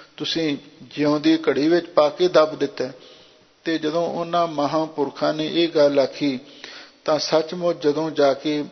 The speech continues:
ਪਰਿਵਾਰ 'ਚ ਗੱਲ ਹੋਈ, ਤੇ ਉਹ ਸਾਰੀ ਗੱਲ ਠੀਕ ਨਿਕਲੀ। ਫਿਰ ਉਸ ਲੜਕੀ ਨੂੰ ਘੜੇ ਵਿੱਚੋਂ ਬਾਹਰ ਕੱਢਿਆ ਗਿਆ, ਉਹ ਅੰਗੂਠਾ ਚੁੰਘ ਰਹੀ ਸੀ। ਫਿਰ ਉਹਦੀ ਪਾਲਣਾ ਪੋਸ਼ਣਾ ਵੀ ਹੋਈ। ਉਸ ਦੇ ਪੇਟੋਂ ਮਹਾਰਾਜਾ ਰਣਜੀਤ ਸਿੰਘ ਦਾ ਜਨਮ ਹੋਇਆ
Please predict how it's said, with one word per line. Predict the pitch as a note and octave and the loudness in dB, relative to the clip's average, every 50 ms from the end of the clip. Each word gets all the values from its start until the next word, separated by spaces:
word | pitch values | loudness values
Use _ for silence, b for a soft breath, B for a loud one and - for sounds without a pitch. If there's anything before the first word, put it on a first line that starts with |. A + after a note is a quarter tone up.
| - - - | -14 -10 -6
ਪਰਿਵਾਰ | - C#3 C3+ C#3 C#3 C#3+ D3+ D3 | -4 0 2 4 4 4 4 2
'ਚ | C#3+ - | -2 -10
ਗੱਲ | C#3+ B2+ C3+ C3+ C#3 D#3 | -6 0 2 4 4 4
ਹੋਈ, | E3 D3 D3 D3 D3 C#3+ C#3 B2+ - - - - - - - - - - _ _ _ _ _ _ _ _ _ - | 4 2 4 4 4 4 2 -2 -6 -16 -20 -20 -20 -20 -20 -20 -20 -20 _ _ _ _ _ _ _ _ _ -6
ਤੇ | D3+ | -6
ਉਹ | D3 | -6
ਸਾਰੀ | C#3 - D#3 C#3+ C#3 D3+ E3 E3+ | -2 2 2 2 2 2 0 0
ਗੱਲ | C#3+ D#3 D#3 D3+ D3 C#3+ - | 2 2 2 2 2 0 -4
ਠੀਕ | - - F3 F#3 F3+ - | -6 -2 -2 -2 -2 -2
ਨਿਕਲੀ। | D3+ C3 A#2+ - - A#2 A#2+ C3 - B B B B B B B B B B | -4 -6 -6 -8 -10 -14 -14 -16 -18 B B B B B B B B B B
ਫਿਰ | - - D#3+ E3 E3 | -2 0 2 4 6
ਉਸ | F3 F3 E3+ - E3 | 4 4 4 2 0
ਲੜਕੀ | D3+ D3+ D3 C#3+ C#3+ - E3+ E3+ E3+ | 2 2 2 2 -2 -4 -2 -2 -2
ਨੂੰ | E3+ D#3+ D#3+ D#3 D#3 D#3+ - - B B B B B B - - D3+ | -2 -2 -6 -6 -6 -8 -10 -16 B B B B B B -4 -2 -2
ਘੜੇ | C#3 C3+ C#3+ D3+ | 0 0 0 0
ਵਿੱਚੋਂ | D3+ D#3 D3+ - - D3+ D3 | 0 -2 -4 -4 -8 -10 -8
ਬਾਹਰ | C#3 C3 D3 D#3+ F3 E3+ | -2 2 4 4 4 2
ਕੱਢਿਆ | - - D#3 D#3 E3 F3 E3+ D#3+ D3 | 0 -2 -2 2 2 4 4 4 2
ਗਿਆ, | B2+ C3 A#2+ A#2 - - | 0 -4 -6 -6 -6 -6
ਉਹ | - D#3+ E3 E3 | -4 -2 -2 -2
ਅੰਗੂਠਾ | D#3+ D3+ C#3 D3 D3 C#3+ - D#3 D3+ | -2 -2 -2 -4 -4 0 0 0 0
ਚੁੰਘ | D3+ D3+ E3 E3+ E3+ E3 | 0 0 -4 -4 -2 0
ਰਹੀ | D#3 D3 C3 | 0 0 0
ਸੀ। | - - C#3 B2 A#2+ - | -2 -6 -12 -12 -12 -6
ਫਿਰ | - D3+ D#3 | -4 -2 0
ਉਹਦੀ | E3 E3+ E3+ F#3 F#3+ | 0 0 -2 -4 -6
ਪਾਲਣਾ | F#3 - D#3+ D#3 D3+ D#3 E3 E3+ F3 | -2 0 2 2 2 0 -2 -2 -4
ਪੋਸ਼ਣਾ | F3 - D#3 D#3 D3 - - E3 E3+ E3 E3 | -2 -2 -2 -2 -2 -2 0 2 2 2 2
ਵੀ | D#3+ D#3 D3 | 2 -2 -2
ਹੋਈ। | C3+ C3+ C3 A#2+ A#2 B B B B B B B B - | -2 -4 -6 -8 -8 B B B B B B B B 0
ਉਸ | D#3+ E3+ E3 - | 0 0 0 2
ਦੇ | - F#3 F#3 | 4 2 2
ਪੇਟੋਂ | F3+ - E3 D#3 D3+ - - F3 F3 | 2 0 0 0 0 0 0 -2 0
ਮਹਾਰਾਜਾ | E3+ E3 E3 E3 D#3+ D#3 D3+ D3 C#3 D#3 D#3+ | 0 2 2 4 6 4 4 4 4 4 4
ਰਣਜੀਤ | D#3+ E3 D#3+ D3 C3+ C#3 D3 D3 | 4 2 0 0 -4 -2 -2 -2
ਸਿੰਘ | - - - D#3+ D#3+ | -4 -6 -8 -6 -2
ਦਾ | D#3+ F3+ F3 | 0 0 0
ਜਨਮ | E3 - - D3+ C#3+ D3 D#3 D3 | 0 2 0 0 2 0 -2 -6
ਹੋਇਆ | C3 C3+ A#2+ A2+ A2+ A#2 | -6 -6 -6 -6 -8 -10